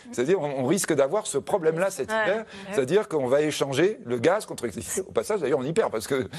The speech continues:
Speaker 1: on vendra moins cher peut-être que le, le kilowattheure qu'on nous renverra. Donc, euh, on est avec cette situation, on a le sentiment de dire, mais en fait, là,
Speaker 2: Ouais.
Speaker 1: on n'est pas prêt. Alors peut-être, rappelons, hein, que maintenant qu'on est dans la perspective de changement de système,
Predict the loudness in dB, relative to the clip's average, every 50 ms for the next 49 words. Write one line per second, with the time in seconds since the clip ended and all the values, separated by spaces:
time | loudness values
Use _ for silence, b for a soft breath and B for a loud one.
0 | -12 -12 -8 B -2 0 2 2 2 0 -2 -2 -2 -2 0 2 2 0 0 0
1 | 0 -2 0 0 0 0 0 0 0 2 2 2 0 0 0 -2 -2 -2 -2 -2
2 | 0 0 0 2 0 -2 -2 -2 -4 -2 0 2 2 2 0 0 -4 B B B
3 | B B B -2 0 2 2 2 2 2 0 0 2 2 2 2 2 0 0 0
4 | -2 -2 -2 -4 -4 -4 -6 -6 -4 -2 -2 -2 -2 -2 -2 -2 -2 -2 -2 0
5 | 0 0 0 0 0 -2 -4 -4 -6 -6 -6 -4 -2 -2 -2 0 0 0 0 2
6 | 0 0 0 0 -4 -2 -2 -2 -2 -2 -2 0 0 0 0 -2 -6 -12 -16 B
7 | B B B B B B B B 0 0 0 2 0 0 -2 0 0 0 0 0
8 | 0 0 0 0 0 -2 -4 -2 0 0 -2 -2 -4 -4 -4 -2 -2 -2 -2 -2
9 | -2 -4 -4 -6 -6 -4 -4 -6 -6 -6 -4 -4 -4 -4 -4 -4 -4 -2 -2 -4
10 | -6 B B B B B -4 -2 0 2 0 0 2 0 0 2 0 0 0 0
11 | 0 0 0 -2 -4 -4 -4 -6 -6 -6 -6 -6 -6 -6 -4 -4 -4 -4 -2 -2
12 | -2 -2 -2 -2 -2 -2 -2 -2 -2 -4 -6 -8 -6 -4 0 0 0 0 -2 -8